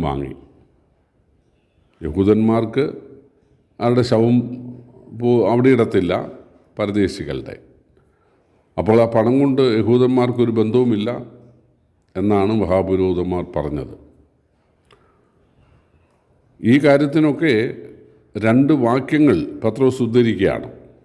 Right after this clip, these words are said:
അറുപത്തിയൊമ്പതാം സങ്കീർത്തനത്തിലുണ്ട്, "അവൻ്റെ വാസസ്ഥലം ശൂന്യമായി പോകട്ടെ, അവരിൽ ആരും പാർക്കാതെ ഇരിക്കട്ടെ." ദാവീദാണ് ഇത് എഴുതിയതെങ്കിലും അത്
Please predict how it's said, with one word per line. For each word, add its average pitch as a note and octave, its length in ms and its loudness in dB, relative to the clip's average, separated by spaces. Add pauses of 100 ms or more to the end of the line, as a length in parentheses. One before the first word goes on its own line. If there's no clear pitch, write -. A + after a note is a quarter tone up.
(1400)
അറുപത്തിയൊമ്പതാം C3+ 760 2
സങ്കീർത്തനത്തിലുണ്ട്, C3+ 880 0 (1400)
"അവൻ്റെ A2+ 300 4
വാസസ്ഥലം C3+ 720 2
ശൂന്യമായി A2+ 600 2
പോകട്ടെ, G#2 420 0
അവരിൽ G2 300 0
ആരും G2+ 200 0 (100)
പാർക്കാതെ G2+ 560 0
ഇരിക്കട്ടെ." D#2+ 400 -4 (2250)
ദാവീദാണ് G2+ 600 2 (160)
ഇത് G2 180 -2
എഴുതിയതെങ്കിലും G2+ 680 0 (840)
അത് G2+ 180 2